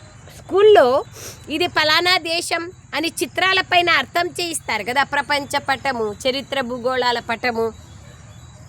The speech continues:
ఆంధ్రప్రదేశ్ పటము, ఇండియా పటము చూపించి పలానా పలానా రాష్ట్రం ఇక్కడ ఉంది, దాని క్యాపిటల్ సిటీ ఇది అని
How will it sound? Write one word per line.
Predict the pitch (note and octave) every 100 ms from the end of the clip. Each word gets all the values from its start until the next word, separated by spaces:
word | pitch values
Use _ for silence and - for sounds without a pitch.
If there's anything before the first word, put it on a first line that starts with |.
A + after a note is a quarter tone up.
| - - - G3
ఆంధ్రప్రదేశ్ | B3 C4 C#4+ - B3+ B3+ -
పటము, | A#3 G#3+ A#3 A3 G#3+ G#3+ G#3 - - - - - - - - -
ఇండియా | B3+ C4+ D4 D4
పటము | C#4 A#3 B3+ A3+ G#3+ G#3 C#4
చూపించి | A3 D4+ D4 A#3+ D#4
పలానా | A#3 A#3 A#3+ C4+
పలానా | C#4 C4+ C4 C4 B3+
రాష్ట్రం | A#3+ A#3+ - C4
ఇక్కడ | B3+ - B3
ఉంది, | A#3 A#3+ B3+
దాని | B3 A#3+
క్యాపిటల్ | B3 A3+ A3+ B3+ B3+
సిటీ | B3 A#3 A#3+
ఇది | A#3 A#3
అని | A#3 A#3